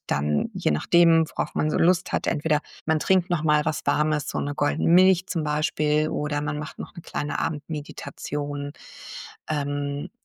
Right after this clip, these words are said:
nimmt noch mal Magnesium, ne? Also, macht, oder macht 'ne Atem-, ähm, äh, Routine, was auch immer, ne? Also, einfach so, um für sich den Tag auch noch mal abzuschließen und auch runterzufahren und dem Körper auch zu signalisieren: „Okay, jetzt ist auch mal gut.“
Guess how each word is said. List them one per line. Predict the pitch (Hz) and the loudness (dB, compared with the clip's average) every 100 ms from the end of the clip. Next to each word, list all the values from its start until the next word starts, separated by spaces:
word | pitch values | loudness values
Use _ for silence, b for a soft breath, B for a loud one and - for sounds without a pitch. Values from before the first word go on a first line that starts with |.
| _ - | _ 2
nimmt | 180 170 175 | 4 4 0
noch | 151 | -2
mal | 151 147 | -2 -2
Magnesium, | 151 151 151 156 151 156 147 143 143 131 | -4 -2 2 2 0 -2 -2 -2 -2 0
ne? | 170 208 | 2 4
Also, | - 160 160 B B B B - | 2 2 0 B B B B -6
macht, | 165 - _ - - - | -6 -6 _ -20 -8 0
oder | 165 | 0
macht | 170 - | 0 -2
'ne | 160 | -2
Atem-, | 160 180 165 156 - | 0 2 2 2 2
ähm, | 117 135 151 | 2 2 0
äh, | 156 | -2
Routine, | 156 165 - 165 160 160 151 147 | -2 -4 -2 0 2 2 2 0
was | 147 - | -2 -6
auch | - | -10
immer, | - 143 143 | -10 -8 0
ne? | 214 - | 2 2
Also, | 180 180 | 0 0
einfach | - 185 175 - _ | 0 -2 -4 -10 _
so, | - 175 165 | -2 0 0
um | 170 | -4
für | 170 160 | -4 2
sich | 202 - | 2 2
den | 165 | -6
Tag | 156 165 170 | -4 -6 -8
auch | - | -10
noch | 151 - | -10 -8
mal | 156 | -8
abzuschließen | - - - 170 - 160 - 165 | -8 -8 -10 -8 -6 -6 -4 -4
und | - 147 | -4 -8
auch | - - | -8 0
runterzufahren | 170 175 - - - 143 147 | 2 2 -2 -8 -4 -4 -2
und | - | -4
dem | 147 | -6
Körper | - 147 - | -8 -6 -6
auch | - | -6
zu | - 175 | -12 -10
signalisieren: | 143 139 143 147 143 143 | -8 -8 -8 -6 -6 -6
„Okay, | - 170 170 B B B B B B | 2 4 2 B B B B B B
jetzt | 165 - - - _ - | -6 -4 -12 -12 _ -4
ist | 180 135 | -2 -2
auch | - | -4
mal | 139 | -10
gut.“ | - - | -10 -16